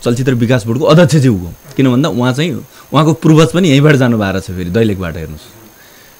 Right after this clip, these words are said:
कस्तो भयो भने म कर्णालीको भन्ने दाइले थाहा पाइसकेपछि, "कर्णालीमा धेरै ठाउँमा वर्कसपहरू गर्यौ तिमीहरूले, तिमीहरूले यो, यो ठाउँमा गर्यौ,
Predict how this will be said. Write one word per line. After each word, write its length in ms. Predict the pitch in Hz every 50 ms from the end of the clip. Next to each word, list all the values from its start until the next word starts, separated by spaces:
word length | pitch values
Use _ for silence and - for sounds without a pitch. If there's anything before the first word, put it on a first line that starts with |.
| _ - -
कस्तो 180 | 175 175 208 190
भयो 140 | 170 131 214
भने 120 | 240 196
म 400 | 190 160 185 185 156 123 101 82 - -
कर्णालीको 440 | 160 160 170 180 185 170 180 185 165
भन्ने 200 | 131 123 143 151
दाइले 240 | 131 143 151 147 139
थाहा 180 | - - 135
पाइसकेपछि, 600 | 135 160 160 143 143 123 113 104 98 107 - 196
"कर्णालीमा 380 | - - 170 170 170 185 190 165
धेरै 240 | 123 92 104 139 156
ठाउँमा 340 | 165 165 160 160 156 127
वर्कसपहरू 460 | 98 98 113 - - 131 120 120 117 110
गर्यौ 280 | 117 110 104 110 107
तिमीहरूले, 760 | 107 - 104 104 104 98 95 95 98 98 98 104 104 107 107
तिमीहरूले 460 | 104 - 110 101 98 92 90 85 82 90
यो, 80 | 95
यो 360 | - - 90 92 98 107 113
ठाउँमा 280 | 110 - 113 104 101 95
गर्यौ, 200 | 92 92 95